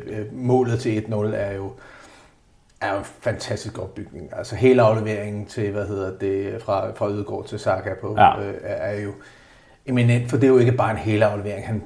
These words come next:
Speaker 1: han, han drejer jo hele sin krop for at få den bold, øh, øh, lagt det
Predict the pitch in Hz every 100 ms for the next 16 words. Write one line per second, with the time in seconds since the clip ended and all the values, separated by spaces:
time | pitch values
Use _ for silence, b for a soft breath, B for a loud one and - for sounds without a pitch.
0 | - 110 110 - 110 107 107 113 117 127
1 | 117 127 117 - 113 - 117 107 - -
2 | 107 104 101 104 101 - 107 107 107 104
3 | - 107 107 98 - 113 101 - 110 95